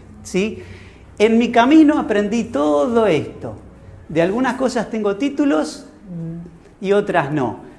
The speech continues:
Yo creo que el ser humano no es una sumatoria de los títulos que tiene, sino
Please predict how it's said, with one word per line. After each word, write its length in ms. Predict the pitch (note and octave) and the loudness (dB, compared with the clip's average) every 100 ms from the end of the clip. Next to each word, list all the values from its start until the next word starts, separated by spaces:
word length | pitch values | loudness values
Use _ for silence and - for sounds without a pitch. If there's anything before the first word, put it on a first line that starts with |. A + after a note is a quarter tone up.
| - | -14
Yo 180 | D#3+ A#3 | 0 2
creo 240 | B3 B3 | 4 4
que 340 | A#3 A3 A3+ - | 4 2 2 -2
el 140 | F#3 F3+ | -4 -2
ser 180 | A3+ | -2
humano 380 | A3+ G#3+ A3+ A3 | -2 0 0 0
no 160 | G3+ G#3+ | 0 -2
es 120 | G#3 | -2
una 200 | G#3 G3 | -2 -2
sumatoria 640 | - G3 F3+ F3+ G#3 G#3+ G3 | -4 -4 -4 -2 0 0 0
de 80 | |
los 180 | F3 E3+ | 0 -2
títulos 380 | B3 G3+ F3 D3+ | -2 -2 0 0
que 140 | D3+ | -2
tiene, 440 | C3+ D#3+ C3 B2+ - - - | -4 -2 -2 -4 -8 -16 -20
sino 540 | - F#3+ F#3+ A#3 C#4 | -8 -2 0 2 0